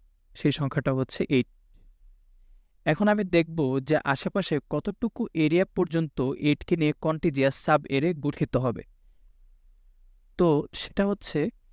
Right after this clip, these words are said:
যে আটের যে ইনডেক্সটা আছে, সেই ইনডেক্সের থেকে লেফটে এবং রাইটে কে মাইনাস ওয়ান দূরত্বের ভিতরে যতগুলো এলিমেন্ট আছে, এরা সবাই আটের সাথে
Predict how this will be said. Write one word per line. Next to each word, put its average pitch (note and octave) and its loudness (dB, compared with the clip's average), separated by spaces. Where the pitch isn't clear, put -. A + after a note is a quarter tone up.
যে C#3 0
আটের E3 -2
যে G#3+ -2
ইনডেক্সটা D3+ 0
আছে, B2+ -4
সেই - 0
ইনডেক্সের F3 0
থেকে D#3 -2
লেফটে C#3+ 0
এবং D#3+ 2
রাইটে C3 2
কে F#3 4
মাইনাস D#3+ 2
ওয়ান C#3 2
দূরত্বের D#3 0
ভিতরে B2+ -2
যতগুলো D3 0
এলিমেন্ট D#3 2
আছে, B2 -2
এরা C#3+ 2
সবাই D3+ 0
আটের C#3+ -2
সাথে D3 -4